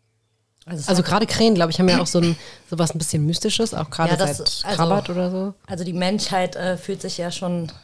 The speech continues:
Speaker 1: schon, ähm, seit geraumer Zeit von Krähen, Krähenvögeln, Rabenvögeln, sind alles Rabenvögel. Die,
Speaker 2: Hast du dich etwa
Speaker 1: ähm,
Speaker 2: informiert vorab?
Speaker 1: Ja,
Speaker 2: Wow.
Speaker 1: und die Art, die bei uns, äh, in der Stadt lebt, das ist ein,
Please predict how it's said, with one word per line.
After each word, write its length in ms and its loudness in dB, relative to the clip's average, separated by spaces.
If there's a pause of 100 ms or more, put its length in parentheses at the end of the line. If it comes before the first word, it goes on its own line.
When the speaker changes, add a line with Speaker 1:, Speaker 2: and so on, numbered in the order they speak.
(160)
Speaker 1:
schon, 540 -6
ähm, 480 -6
seit 540 -8
geraumer 420 -6
Zeit 260 -8
von 420 -8
Krähen, 500 -8
Krähenvögeln, 800 -8
Rabenvögeln, 880 -6 (760)
sind 300 -12
alles 320 -10
Rabenvögel. 760 -4 (1300)
Die, 120 -8
Speaker 2:
Hast 100 -2
du 40 2
dich 140 0
etwa 140 -2
Speaker 1:
ähm, 80 2
Speaker 2:
informiert 500 -2
vorab? 260 -10
Speaker 1:
Ja, 480 -6
Speaker 2:
Wow. 180 -6
Speaker 1:
und 300 -2
die 140 -4
Art, 480 -4
die 160 -6
bei 240 -4
uns, 320 -6
äh, 180 -4
in 140 -8
der 80 -6
Stadt 260 -8
lebt, 300 -10
das 160 -12
ist 240 -12
ein, 460 -8